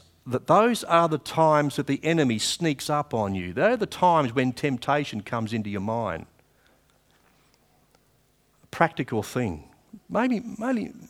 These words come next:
for the guys. I would suggest that you don't sit in front of the T V late at night when no one else is there with the remote in your hand,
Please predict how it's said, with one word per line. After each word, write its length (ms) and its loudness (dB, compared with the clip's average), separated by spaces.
for 140 -6
the 100 -2
guys. 580 -2
I 140 6
would 160 0
suggest 640 0
that 100 0
you 140 0
don't 280 2
sit 320 0
in 120 -2
front 220 2
of 60 0
the 60 -4
T 320 -2
V 240 0
late 320 0
at 160 -4
night 340 2
when 140 0
no 160 2
one 140 2
else 260 -4
is 160 -8
there 220 -2
with 140 -8
the 100 -4
remote 420 0
in 140 -4
your 180 -4
hand, 420 -8